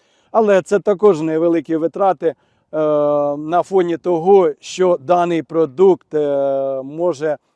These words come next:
дати вашій пшениці. Ви можете запитати, а мікроелементи, амінокислоти, гумінові кислоти, фульвокислоти. Друзі, ну, що тільки не побажаєте, ви це все можете вносити. Це також є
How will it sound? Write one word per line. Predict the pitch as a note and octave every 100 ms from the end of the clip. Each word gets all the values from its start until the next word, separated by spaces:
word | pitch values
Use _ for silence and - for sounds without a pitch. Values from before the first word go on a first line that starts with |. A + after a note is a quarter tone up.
| _
дати | D3 E3+ - D#3+
вашій | C#3+ D3+ - C#3+
пшениці. | - D3 B2 - _ _ _ -
Ви | C#4
можете | B3 A#3 F#3+
запитати, | G3 G#3 G3+ F#3+ G#3 E3 F3+ -
а | F#3+
мікроелементи, | G#3 G#3+ F#3 G3 F#3+ F#3 F3+ F3+ F3 D3 C#3 C3 _ _
амінокислоти, | D#3 F#3 G3+ G3+ G3+ - F#3+ E3 F3+ F3+ D#3+ C#3 C#3
гумінові | E3+ G#3 G#3 G#3 F#3+ F3 E3+
кислоти, | D#3 E3 - E3 - D3
фульвокислоти. | - A#3+ A3 F#3+ E3+ F3+ - E3 C#3
Друзі, | D#3 G#3 F3 E3 _ _ _ _ _ _ _
ну, | F#3+ G#3+ F3+
що | C3+ - - A#3 G#3
тільки | A3 F#3+
не | G#3 F#3+
побажаєте, | F#3+ G3 F3 A3 G#3 F#3+
ви | F#3
це | F3+ F#3+
все | D#3 G#3+
можете | G#3 F#3+ F#3 - F#3
вносити. | F3+ G#3 G#3 E3+ - - - _ _ _
Це | B3
також | A3 A3+ F3+ A3+ E3 D#3+
є | F3